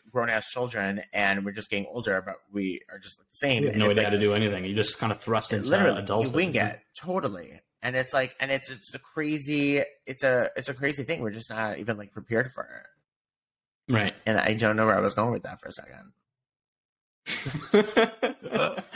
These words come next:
Speaker 2: Well, we, no, we were talking about, we were talking about,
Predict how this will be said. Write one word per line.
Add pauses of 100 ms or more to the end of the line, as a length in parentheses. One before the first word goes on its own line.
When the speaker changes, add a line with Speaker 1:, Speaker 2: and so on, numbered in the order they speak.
(840)
Speaker 2:
Well,
we,
no,
we
were
talking
about,
we
were
talking
about,